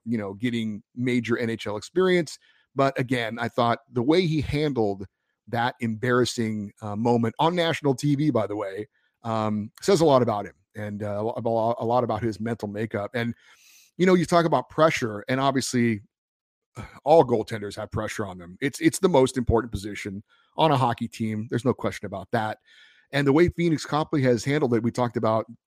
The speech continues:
just how he handled that moment, but I think that kinda gives you maybe a window into how he has handled this whole situation. A guy who ha-,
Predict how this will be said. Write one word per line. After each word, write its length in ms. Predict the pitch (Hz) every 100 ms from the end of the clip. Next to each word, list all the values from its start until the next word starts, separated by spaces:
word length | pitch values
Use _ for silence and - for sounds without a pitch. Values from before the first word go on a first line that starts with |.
| -
just 180 | 117 107
how 160 | 123
he 80 | 120
handled 220 | 120 113
that 160 | 110 104
moment, 400 | 127 170 151 113
but 100 | 123
I 60 | 123
think 220 | 143 131
that 200 | 131 131
kinda 220 | - 131
gives 260 | 117 123 113
you 280 | 120 117 113 _ _ -
maybe 500 | 131 131 127 123 123
a 100 | 117
window 480 | 120 139 147 127 127
into 560 | 123 120 123 120 113 - _ _ _ -
how 260 | 127 123
he 160 | 113 139
has 100 | 120
handled 300 | 123 127 120
this 140 | 113
whole 140 | 131 120
situation. 720 | 131 117 123 170 - 95 78 _ _ _ _ _ _
A 100 | 123
guy 300 | 120 131 147
who 440 | 147 143 156 160 165 - 123 -
ha-, 180 | 139